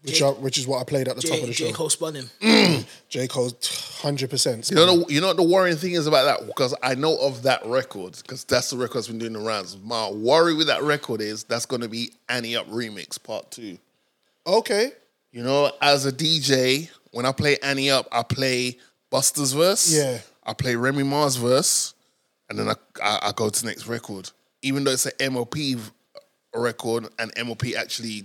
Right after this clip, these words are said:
Speaker 3: do their verses after that. But with all due respect, people just wanna hear that Busta Rhymes. Busta Rhymes now,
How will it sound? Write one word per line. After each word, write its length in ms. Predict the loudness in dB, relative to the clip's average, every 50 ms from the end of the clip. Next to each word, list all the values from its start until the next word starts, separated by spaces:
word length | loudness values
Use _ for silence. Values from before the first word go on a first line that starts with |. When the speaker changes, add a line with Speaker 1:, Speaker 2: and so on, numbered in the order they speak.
| -14 _
Speaker 3:
do 120 | -10 -8 -6
their 120 | -6 -6
verses 360 | -6 -6 -8 -6 -6 -6 -8 -6 -4
after 320 | -4 -4 -4 -4 -6 -4 0
that. 240 | 0 0 0 0 -4 -12 -20 -20 -20 -20 _ _ _ _ _ _ _ -20 _ _ _ _ _
But 220 | 0 0 0 -2 -6
with 100 | -4 -2
all 120 | 0 0 0
due 160 | 0 -2 -2
respect, 480 | 0 -2 -2 0 0 0 0 0 -4 _
people 240 | -12 -10 -10 -6
just 180 | -4 -4 -4 -4
wanna 140 | -6 -8 -10 -6
hear 180 | -6 -4 -2
that 320 | -2 -2 -2 -4 -8 -6 -4
Busta 340 | 0 0 0 0 0 -2 -2
Rhymes. 420 | -2 0 0 0 -2 -2 -4 -8 -6
Busta 360 | -2 -2 -2 -2 -2 -6 -4
Rhymes 320 | -4 -4 -4 -4 -4 -4 -4
now, 200 | -4 -4 -4